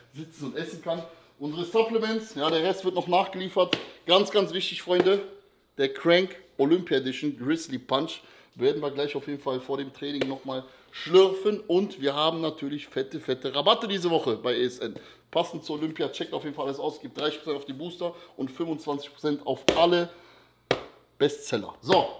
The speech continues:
weiter geht's. Küche, ein paar Einkäufe haben wir gemacht. Kühlschrank ist auch prall gefüllt mit irgendwelchen Sachen. Hier zum Beispiel so Sachen, die es bei uns nicht gibt, Gatorade Zero und hast du nicht gesehen. Also Johnny hat hier für vierhundert Dollar hat der Lebensmittel eingekauft. Ich weiß gar nicht, wie und wann er das alles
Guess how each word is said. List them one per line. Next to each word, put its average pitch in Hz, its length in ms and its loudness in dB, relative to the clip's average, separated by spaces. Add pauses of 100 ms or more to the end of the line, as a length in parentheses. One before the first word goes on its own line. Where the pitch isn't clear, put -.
weiter 226 300 4
geht's. - 420 -8
Küche, 220 320 -2
ein - 600 -8
paar 156 260 -2
Einkäufe 175 420 -6
haben 165 140 -6
wir 160 120 -6
gemacht. 165 320 -6 (560)
Kühlschrank 156 360 0
ist 135 100 -8
auch 139 220 -4
prall 175 340 6
gefüllt 170 600 0
mit 131 180 -14
irgendwelchen 139 640 -10 (360)
Sachen. 139 560 -4
Hier 123 160 -10
zum 123 140 -14
Beispiel 123 420 -10 (140)
so 113 140 -14
Sachen, 123 180 -14
die 120 80 -12
es 110 60 -20
bei 110 100 -12
uns 117 180 -10
nicht 127 200 -12
gibt, 107 240 -12
Gatorade 123 420 -8
Zero 127 420 -2
und 110 160 -10
hast 131 180 -12
du 120 40 -12
nicht 120 180 -12
gesehen. 120 300 -8 (380)
Also 131 160 2 (160)
Johnny 151 220 -2
hat 143 200 -8
hier 131 260 -8
für - 140 -16
vierhundert 165 460 -4
Dollar 156 200 -2
hat 147 120 -12
der 123 80 -8
Lebensmittel 131 440 -8
eingekauft. 123 380 -4
Ich - 60 -16
weiß 131 160 -12
gar 139 120 -10
nicht, 117 160 -14
wie 143 80 -14
und 135 140 -12
wann 143 140 -10
er 131 60 -12
das 127 180 -16
alles 123 180 -12